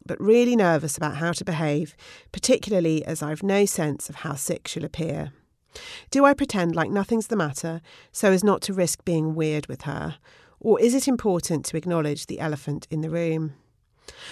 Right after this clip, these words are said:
I'm really scared of upsetting or offending her. How do I treat her like her usual self, whilst also letting her know I'm here to talk about her illness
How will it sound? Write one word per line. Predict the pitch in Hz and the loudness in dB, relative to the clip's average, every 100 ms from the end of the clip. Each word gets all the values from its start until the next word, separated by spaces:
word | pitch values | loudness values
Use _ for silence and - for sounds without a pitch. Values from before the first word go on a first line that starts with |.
| - | -2
I'm | 220 226 | 4 8
really | 240 233 226 | 10 10 6
scared | - 185 165 175 | 2 4 4 2
of | |
upsetting | - - 185 170 190 175 175 | -4 -4 -4 -2 -2 -2 -2
or | 165 | -4
offending | 143 151 147 151 143 | -2 0 0 0 -2
her. | 156 156 156 - _ - | -4 -6 -8 -12 _ -6
How | 226 247 | 2 4
do | 269 | 4
I | 254 | 2
treat | - 208 156 | 2 -2 -2
her | 147 | 0
like | 143 - | -2 -2
her | 165 | -4
usual | 185 196 208 190 | -2 -2 -2 -4
self, | 170 131 - - - - - - | -2 -4 -4 -14 -20 -20 -10 -4
whilst | 175 - | -2 -2
also | 202 208 214 | -2 0 0
letting | 185 180 196 180 | -2 -4 -4 -2
her | 180 | -2
know | 160 139 139 | 0 0 -2
I'm | 147 160 | -4 -2
here | 156 151 | -2 -4
to | - | -6
talk | 185 - | -8 -6
about | 160 131 | -6 -4
her | 156 - | -4 -4
illness | 190 156 147 139 | -2 0 -2 -6